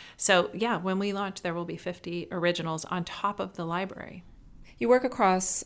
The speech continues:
Speaker 2: a multitude of content offerings, film, T V, news, sports, even podcasting.
Speaker 1: Mm-hmm.
Speaker 2: So which is your favorite? Which one are you the most excited about?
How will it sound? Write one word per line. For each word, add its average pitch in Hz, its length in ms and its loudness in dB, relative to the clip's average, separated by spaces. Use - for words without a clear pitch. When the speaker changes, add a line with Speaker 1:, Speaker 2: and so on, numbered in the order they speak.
Speaker 2:
a 175 60 4
multitude 175 640 4
of 139 100 -6
content - 380 -4
offerings, - 520 -8
film, 190 540 2
T 151 180 -4
V, 185 320 2
news, 185 480 2
sports, 175 720 2
even 165 220 0
podcasting. 180 800 0
Speaker 1:
Mm-hmm. 196 380 2
Speaker 2:
So 175 240 4
which 214 340 2
is 277 120 2
your 208 100 2
favorite? 160 340 2
Which 165 160 -2
one 180 100 0
are 160 60 0
you 156 100 0
the 147 80 -2
most 143 420 -2
excited - 380 -4
about? - 300 -2